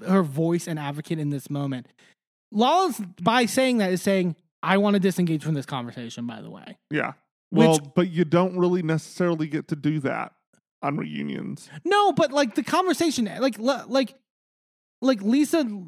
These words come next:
Speaker 1: told her side, Raquel told her side, Oliver's not there. So it's like, what's the, you know, it's not like it's gonna be this long, extensive thing. She, but she lays out,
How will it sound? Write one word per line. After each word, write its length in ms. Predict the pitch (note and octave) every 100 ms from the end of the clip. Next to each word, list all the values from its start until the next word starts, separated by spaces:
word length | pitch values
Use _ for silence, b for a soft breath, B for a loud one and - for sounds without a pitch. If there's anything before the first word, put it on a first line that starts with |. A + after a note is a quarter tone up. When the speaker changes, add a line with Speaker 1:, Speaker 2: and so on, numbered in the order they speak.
| -
Speaker 1:
told 360 | - A#3 A3+ G3
her 160 | A#3
side, 400 | A3 G#3 F3+ G3+
Raquel 320 | G#3 - G#3+
told 220 | A3 A3 G3+
her 120 | G3
side, 380 | F#3+ E3 F3+ F#3+ B -
Oliver's 380 | G3 C4 C#4 A3
not 240 | A#3+ D#3+
there. 480 | B2+ E3+ D3 A#2 D#3+ - _ _ _ _ _ _
So 160 | C4+ C#4
it's 120 | C#4
like, 140 | D4
what's 320 | G3+ C#4 -
the, 140 | - A3+
you 120 | A#3
know, 180 | G#3+ E3+
it's 140 | F#3+ A#3
not 120 | D#4
like 100 | C4
it's 120 | A#3
gonna 120 | B3
be 80 | A3+
this 220 | G3+ F3
long, 300 | C#3+ E3+ F3+
extensive 500 | F3 E3 F#3 E3+ D3+
thing. 240 | - A3+ F#3
She, 180 | - A#3
but 200 | F#3+ G#3+
she 120 | A#3+
lays 200 | A#3+ A#3+
out, 220 | C4 G#3+